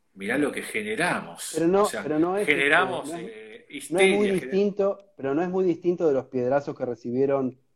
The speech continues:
Speaker 2: eh, en Barrock. Digo, no
Speaker 1: Bueno,
Speaker 2: eran
Speaker 1: claro.
Speaker 2: bengalas, eran piedrazos.
Speaker 1: Eran,
Speaker 2: Ok, le
Speaker 1: el,
Speaker 2: sacas
Speaker 1: el
Speaker 2: el ojo
Speaker 1: público
Speaker 2: a alguien o lo matás. Lo, le das
Speaker 1: el,
Speaker 2: en la frente y lo
Speaker 1: claro.
Speaker 2: matás.
Speaker 1: Sí,
Speaker 2: ¿Entendés?
Speaker 1: y el, el público
Speaker 2: Es eso.
Speaker 1: disfrutaba tirando piedrazos.
Speaker 2: Claro.
Speaker 1: Una palabra argentina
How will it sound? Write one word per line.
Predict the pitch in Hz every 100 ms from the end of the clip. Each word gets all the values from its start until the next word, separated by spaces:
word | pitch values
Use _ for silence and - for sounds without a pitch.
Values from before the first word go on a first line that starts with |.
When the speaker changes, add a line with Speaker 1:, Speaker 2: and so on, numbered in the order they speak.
| _ _
Speaker 2:
eh, | 120 110 107
en | 113 131
Barrock. | 180 120 101 - _ _ _ _ _
Digo, | 113 107 101 - _ _ - -
no | 117
Speaker 1:
Bueno, | 131
Speaker 2:
eran | 147 143
Speaker 1:
claro. | 139 180
Speaker 2:
bengalas, | 156 117 - -
eran | 151 139
piedrazos. | 139 170 202 151
Speaker 1:
Eran, | 117 110
Speaker 2:
Ok, | 139
le | 175 120 127
Speaker 1:
el, | 151
Speaker 2:
sacas | 208 185
Speaker 1:
el |
Speaker 2:
el | 180
ojo | 185
Speaker 1:
público | 170
Speaker 2:
a | 208
alguien | 220 151
o |
lo | 127 120
matás. | - 220 143 - -
Lo, | 120
le | 123
das | 143 185
Speaker 1:
el, | 143
Speaker 2:
en |
la | 135
frente | 131 240 196
y |
lo | 127
Speaker 1:
claro. | 127
Speaker 2:
matás. | 185 - - _ _ _
Speaker 1:
Sí, | _ 143 175 160
Speaker 2:
¿Entendés? | 104 107 135
Speaker 1:
y | 110
el, | 104
el | 131 120 101
público | 143 196 147
Speaker 2:
Es | 247
eso. |
Speaker 1:
disfrutaba | - 202 190 165 120
tirando | 123 113 110 101
piedrazos. | 107 110 95 - - - _ _ _ _ _ _ _
Speaker 2:
Claro. | - - - _ _ _ _ _ _ _ _
Speaker 1:
Una | 139
palabra | 139 151 175
argentina | 156 - 127 131 165 180 175 170